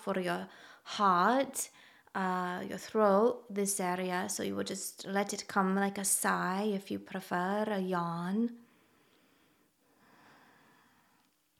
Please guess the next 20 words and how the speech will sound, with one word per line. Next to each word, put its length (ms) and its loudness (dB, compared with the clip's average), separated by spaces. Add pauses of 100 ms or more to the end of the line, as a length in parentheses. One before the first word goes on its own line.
(800)
And 420 -6
yes, 280 -4
we 60 -4
are 140 -2
hearing 380 -4 (420)
all 240 8
systems 560 6
are 200 8
a 40 4
go. 500 6
You 260 4
are 180 6
good 300 0 (100)
now, 320 0
dear 200 0
one. 220 2
How 260 2
are 100 8
you 120 4
feeling? 680 0